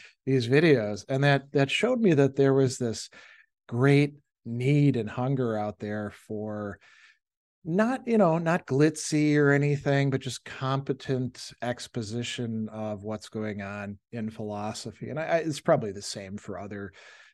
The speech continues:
disciplines as well, you know, English and rhetoric and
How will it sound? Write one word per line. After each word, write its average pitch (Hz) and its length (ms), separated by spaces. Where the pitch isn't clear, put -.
disciplines 113 680
as 104 180
well, 98 420
you 101 120
know, 98 340
English 104 540
and 104 160
rhetoric 101 640
and 101 240